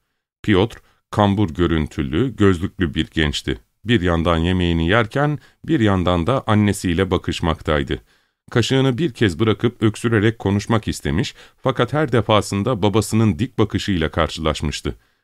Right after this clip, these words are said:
Lapa tabağı masaya konulduğunda kararlı bir sesle öksürüp şöyle dedi: "Baba, bugün akşam treniyle yola çıkacağım. Çoktan gitmen gerekiyordu. İki hafta benim için vakit kaybı oldu.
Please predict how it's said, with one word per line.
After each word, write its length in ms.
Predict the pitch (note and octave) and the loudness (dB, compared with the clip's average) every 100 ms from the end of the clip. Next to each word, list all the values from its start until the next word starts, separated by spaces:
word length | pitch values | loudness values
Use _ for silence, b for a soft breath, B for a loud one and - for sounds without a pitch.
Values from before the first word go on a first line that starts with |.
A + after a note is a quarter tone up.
| _ | _
Lapa 280 | F2+ G2+ A#2+ | 0 2 2
tabağı 400 | A#2 F#2+ F#2+ F#2 | 2 2 4 2
masaya 460 | F2+ F2+ F#2+ F2 E2 | 2 0 2 2 2
konulduğunda 880 | - F2 E2 D2 D#2+ D#2 D2 G#2 C3 | 0 0 0 0 0 0 0 -2 -4
kararlı 540 | - G2 G2 A2 C#3 | 0 2 4 2 0
bir 100 | G2+ | -2
sesle 400 | - F2 E2 E2+ | -2 -4 -2 -4
öksürüp 580 | D2+ F#2+ G2 - A2 - | -2 -2 -2 -2 -2 -2
şöyle 440 | - A#2+ C#2+ C#2 | 0 2 2 0
dedi: 280 | C#2+ B1+ C2+ _ _ _ _ _ _ _ | -4 -6 -10 _ _ _ _ _ _ _
"Baba, 340 | F#2+ F#2 C2 - _ _ _ - | -2 0 -2 -6 _ _ _ -8
bugün 240 | E3 A#2 | -4 0
akşam 360 | G#2+ G2+ A2+ F#2+ | 0 2 0 0
treniyle 500 | - F#2 F#2 F2+ G2+ | 0 0 2 2 2
yola 340 | F2+ F#2 F#2+ | 0 0 0
çıkacağım. 640 | - - D#2 D#2+ D2+ D2 - b b b | -2 -8 -4 0 2 0 -4 b b b
Çoktan 400 | - D#3 - E3+ | -4 -2 0 0
gitmen 380 | C#3 C3 C3+ A#2+ | 0 0 2 2
gerekiyordu. 800 | E2+ D#2+ D2+ - D#2 D2 C#2+ C#2 - _ - | 2 2 0 0 0 0 -2 -6 -8 _ -8
İki 220 | A2+ F3 | -4 0
hafta 340 | C3+ G2 A2+ | 2 2 0
benim 260 | E2 G#2+ A2+ | 2 2 2
için 300 | F#2+ A#2 G2+ | 0 0 0
vakit 280 | G2 - - | 0 -2 -4
kaybı 300 | - E2 D2+ | 0 0 2
oldu. 420 | D#2+ D#2+ D2 D#2 | 2 2 0 -4